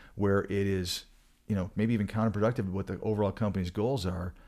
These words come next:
that's a flaw in that commission plan, and salespeople,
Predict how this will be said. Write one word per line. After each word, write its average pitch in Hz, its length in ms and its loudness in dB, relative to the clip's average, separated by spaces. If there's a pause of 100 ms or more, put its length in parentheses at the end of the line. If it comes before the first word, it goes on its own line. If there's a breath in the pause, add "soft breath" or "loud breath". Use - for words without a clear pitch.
(360 soft breath)
that's 110 200 2
a 151 60 2
flaw 117 320 4
in 101 60 4
that 95 120 -2
commission 113 320 0
plan, 92 340 -2
and 87 160 -4
salespeople, 107 880 -2